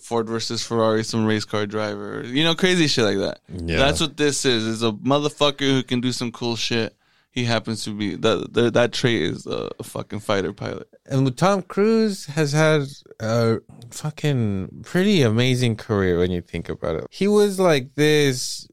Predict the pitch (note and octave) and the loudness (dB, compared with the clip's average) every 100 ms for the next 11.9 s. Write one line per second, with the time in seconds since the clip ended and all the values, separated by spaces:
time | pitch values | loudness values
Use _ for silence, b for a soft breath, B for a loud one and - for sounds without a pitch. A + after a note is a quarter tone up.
0 | - - D3+ C3+ B2+ D3 D#3+ D#3 C3 A2 | -8 2 4 4 4 4 4 4 4 2
1 | G#2+ - - F3+ F3 D#3+ C#3+ - D#3 E3+ | -2 -4 2 4 4 4 2 0 0 0
2 | - D#3 D3+ D3+ D3+ D#3 D3+ D3+ C#3+ - | 2 2 2 2 4 4 4 2 0 -2
3 | C#3+ D3 - C3+ A#2 B2 D3+ D#3+ - D#3 | -2 -2 -2 0 4 4 4 0 0 2
4 | D3+ D3+ D3+ D3 C3+ C3 C#3 D3 D#3 D#3+ | 4 2 0 -4 -6 -4 -2 0 2 0
5 | - D#3 D3 D3 C3+ C3+ A2+ A#2+ C#3+ D3+ | 0 -4 0 0 0 0 2 4 4 0
6 | - D#3+ D#3 D#3+ D#3 _ _ - A#2+ B2 | -2 0 2 2 -2 _ _ 0 2 2
7 | B2 C3+ - E3+ G#3 E3 D#3+ C#3+ A#2 C3+ | 2 0 0 2 2 2 2 2 4 2
8 | C#3+ - A#2+ A2 G#2+ - A#2+ B2 B2 A#2 | 2 4 4 2 -2 0 2 2 0 -2
9 | G#2 A2 G2+ G2 G#2 G#2+ - G2 G2+ F#2+ | 0 2 2 2 2 0 -4 -4 -4 -6
10 | G2 - F#2+ F2 - A#2+ D3 D3 - A2 | -8 -4 -2 -4 -2 0 2 2 0 0
11 | A#2 C3 C3+ D3 C#3+ B2+ A#2 G#2+ G2 | 0 0 -2 -2 0 2 2 2 -2